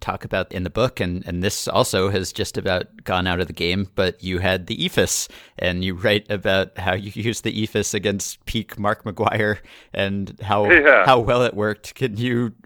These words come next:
Speaker 1: relate that story? Because that's something I wish we saw more of.
Speaker 2: Yeah, no, it's so,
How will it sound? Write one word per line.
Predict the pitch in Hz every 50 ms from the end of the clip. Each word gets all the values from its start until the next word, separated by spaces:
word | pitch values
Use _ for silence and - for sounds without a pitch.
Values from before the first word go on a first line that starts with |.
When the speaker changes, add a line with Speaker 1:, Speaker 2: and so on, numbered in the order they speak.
| -
Speaker 1:
relate | - 107 107 101 104 107 117 -
that | - 107 104 -
story? | - - 107 101 104 110 117 117
Because | - 107 101 - - 101 92 85 - - - - - -
that's | - 98 101 - -
something | - 107 92 - 107 92
I | 92 87
wish | 85 92 95 - -
we | 95 90
saw | - - 92 87
more | 87 90 98 98 95
of. | 92 101 - - _ _ _ _ _ -
Speaker 2:
Yeah, | 127 123 131 131 131 131 127 117 110 110 113
no, | 123 120 127 127 123 120 117 117
it's | 117 - - - -
so, | 135 131 127 127 131 143